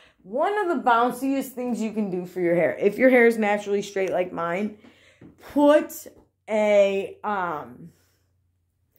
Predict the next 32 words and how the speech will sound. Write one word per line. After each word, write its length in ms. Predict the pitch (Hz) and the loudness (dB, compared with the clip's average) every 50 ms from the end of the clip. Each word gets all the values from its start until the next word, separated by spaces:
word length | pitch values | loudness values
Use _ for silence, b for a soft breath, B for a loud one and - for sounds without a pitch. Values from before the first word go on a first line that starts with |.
| _ _ _ _ _ _ _ _ _ 185 | _ _ _ _ _ _ _ _ _ 2
the 80 | 214 | 2
Laduo 720 | 214 214 214 226 226 214 - - 247 277 302 311 311 320 320 | 4 4 6 4 4 4 4 4 4 6 6 6 6 4 2
is 80 | 277 - | 0 0
good, 300 | - 339 339 339 330 - | 0 2 2 2 2 0
or 220 | - 240 240 233 | 0 0 -2 -2
put 260 | 233 - - 359 381 | -2 -4 -2 0 0
a 100 | 381 349 | 0 0
little, 540 | 294 277 277 285 311 311 311 302 262 233 226 | 0 -2 0 2 2 4 4 4 4 2 2
when 160 | 247 247 226 | 0 0 0
you're 100 | 220 226 | 0 -2
straightening 440 | 220 - - 302 311 311 269 269 262 | -4 -4 -2 0 0 2 2 0 -2
your 120 | 247 254 | -2 0
hair, 200 | 262 269 254 254 | 2 4 4 4
put 200 | 247 - - 285 | 2 0 -6 -4
a 80 | 302 320 | -4 -2
little 280 | 294 302 320 302 262 233 | -2 0 0 0 0 -2
curve 440 | - - - 233 254 254 254 220 | -4 -6 -4 -4 -2 -2 -2 -4
in 120 | 190 156 139 | -4 -6 -8
it. 180 | 127 - b b b b b b | -10 -14 b b b b b b
So 180 | - - 240 | -2 0 2
when 140 | 240 254 254 | 4 4 4
you're 120 | 254 240 240 | 2 0 0
coming 300 | - 302 311 302 285 247 | 2 2 4 4 4 4
down 180 | 269 277 277 | 4 4 4
with 100 | 269 233 | 2 2
your 80 | 202 208 | 0 -2
straightener, 500 | - - 247 269 254 220 214 180 - - | -4 -4 0 0 0 0 0 -2 -4 -6
curl 600 | - - - 269 311 392 415 415 403 392 302 269 | -10 -14 -10 -6 -4 -2 0 0 0 0 0 2
it 60 | 254 | 2
in 340 | 233 226 240 233 196 180 175 | 4 4 4 4 2 0 -4
so 200 | - - 180 165 | -4 -2 -2 -2
it 180 | 165 - - | -2 -2 -6